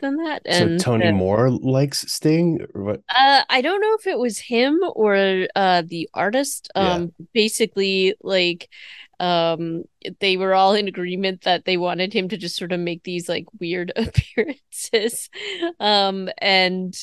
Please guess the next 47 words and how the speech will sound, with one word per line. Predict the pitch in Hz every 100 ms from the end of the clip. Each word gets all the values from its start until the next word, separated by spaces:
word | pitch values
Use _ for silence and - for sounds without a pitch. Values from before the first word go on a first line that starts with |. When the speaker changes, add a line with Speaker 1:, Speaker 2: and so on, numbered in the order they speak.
| - _ - _
Speaker 1:
uh, | 180 180
I | 208
think | 226 214
Alan | - 196 196
Moore, | 196 190
it | 185
was, | 175
like, | 190
a | 180
more | 175 185
of | 185
an | 170
artist | 170 202 202
thing, | 180 170
and | 170
he | 196
was | 165 -
kind | 196 180
of | 170
like, | 165 160 160 - -
"Okay, | 214 233 185 175
how | 196 180
do | 196
I, | 180 170 170
how | 196
do | 180
I | 175
fit | 175 - 196 185 -
Sting | - - 180 180
into, | 180 175 - 165
like, | 160 160 160 - - _ _ _ _ _ _
these | 185 170 -
storylines | 202 202 214 185 175 175
or | 175
whatever?" | 170 160 156
But | 180
anyway, | 202 185 160 160
it's | - 202
just | 220
kinda | 190 160
funny. | - - 87
Um, | - 196 185 175 170 175 -
Speaker 2:
This | 107 98
is | 92
kinda | 101 92
like | 87 87 -
making, | 95 92 98 87 87 85